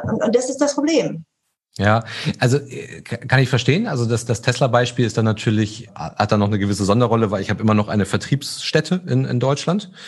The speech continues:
Speaker 2: Aber es ist ja ein, ein, ein sehr, sehr geringer Prozentteil der Gesamtwertschöpfung, die überhaupt noch in-, es ist die Vertriebsleistung, die hier entsteht.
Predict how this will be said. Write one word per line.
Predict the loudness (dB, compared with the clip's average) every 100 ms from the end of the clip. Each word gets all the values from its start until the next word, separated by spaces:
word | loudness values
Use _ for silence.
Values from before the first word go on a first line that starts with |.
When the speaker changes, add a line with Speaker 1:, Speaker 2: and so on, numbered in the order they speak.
| -20 -8
Speaker 2:
Aber | 2 4 4 2 0 -4 -6
es | -2 -2
ist | 0 -2 0
ja | 2 2 0 -2
ein, | -2 0 2 0 -2 -10 -20 _ _ _ -10 -4
ein, | 0 0 -2
ein | -6 -4 -4 -2
sehr, | 2 2
sehr | 4 2 4 2 -2
geringer | -2 0 4 4
Prozentteil | 2 -4 0 2 2 2 2 2
der | -2
Gesamtwertschöpfung, | 2 2 2 0 0 0 -2 0 0
die | 2 2
überhaupt | 4 2
noch | 0 -2
in-, | -4
es | -4 -4
ist | -2 -2
die |
Vertriebsleistung, | -2 0 0 0 0 2 2 -2 -6
die | -4
hier | -2 -4
entsteht. | -4 -6 -8